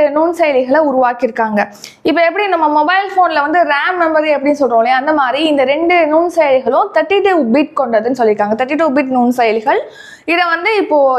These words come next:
இஸ்ரோவும் சண்டிகர்ல இருக்கக்கூடிய குறைகடத்தி ஆய்வகமும் இணைஞ்சு தான் உருவாக்கியிருக்காங்க. விக்ரம் தேர்ட்டி டூ ஜீரோ ஒன், கல்பனா தேர்ட்டி டூ ஜீரோ ஒன். இது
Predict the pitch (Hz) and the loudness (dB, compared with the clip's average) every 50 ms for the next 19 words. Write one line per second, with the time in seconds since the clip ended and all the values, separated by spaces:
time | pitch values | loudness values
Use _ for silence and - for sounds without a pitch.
0 | 254 277 294 294 339 359 392 392 349 320 339 453 659 659 - 381 311 330 339 392 | 0 0 0 0 2 2 0 0 0 0 0 -2 -2 -2 -2 -2 -2 -2 -2 -2
1 | 403 415 392 359 349 320 320 320 330 330 330 339 339 339 311 320 339 359 381 381 | 0 0 0 0 -2 -2 -2 -2 0 0 2 0 0 -2 -2 0 0 0 0 0
2 | 349 370 349 330 330 330 339 330 277 269 277 277 285 285 302 285 269 254 285 359 | 0 0 0 0 0 0 0 2 2 2 2 2 0 -2 -2 -4 -2 0 0 0
3 | 427 - 285 285 294 320 320 302 311 311 320 302 285 254 262 262 254 254 254 254 | 0 0 0 0 2 2 2 0 0 0 0 0 0 0 0 0 -2 -2 -2 -4
4 | 226 233 - 214 208 202 185 - - - - - - - - _ - 302 285 - | -4 -2 -2 -2 0 0 -2 -4 -6 -10 -20 -20 -20 -20 -8 _ -2 -2 0 0
5 | 330 339 339 330 320 311 294 294 277 330 330 269 294 294 302 302 311 349 480 523 | -2 -2 -2 -2 -2 -2 0 0 2 2 2 2 2 2 2 2 0 -2 -2 -2
6 | 453 - 320 294 294 294 302 311 311 302 294 285 254 240 262 254 269 269 240 247 | -2 -2 -2 -2 -2 -2 -2 -2 -2 -2 -2 -2 -2 0 0 2 2 2 2 2
7 | 233 233 226 214 202 202 208 202 277 | 2 2 0 -2 -2 -4 -2 0 2